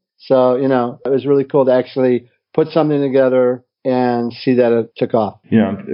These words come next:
Speaker 2: people listening to my podcast, they see e-, episode number seven hundred and twenty-two and think, "Oh, well, you know, James has been doing this forever," but I clearly remember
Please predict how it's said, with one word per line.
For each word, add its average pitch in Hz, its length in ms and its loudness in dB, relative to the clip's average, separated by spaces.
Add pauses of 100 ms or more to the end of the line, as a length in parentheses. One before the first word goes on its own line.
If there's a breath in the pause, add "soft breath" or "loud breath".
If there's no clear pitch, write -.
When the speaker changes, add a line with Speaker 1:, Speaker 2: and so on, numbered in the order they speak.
Speaker 2:
people 131 240 2
listening 104 280 -2
to 90 40 0
my 95 180 2
podcast, 92 720 -2
they 87 140 -10
see 95 500 -2
e-, 98 260 -8
episode 95 400 -4
number 90 200 0
seven 92 340 -2
hundred 92 280 0
and 80 160 -8
twenty-two 90 800 0 (200 soft breath)
and 90 320 -6
think, 82 220 -2
"Oh, 78 360 -6
well, 80 480 -6 (120)
you 104 60 -8
know, 95 160 -8 (300)
James 104 280 -4
has 92 120 -6
been 95 260 -4
doing 95 180 -2
this 90 200 -10
forever," 104 280 0
but 98 180 0 (120)
I 110 380 0 (160)
clearly 104 400 2
remember 90 640 -4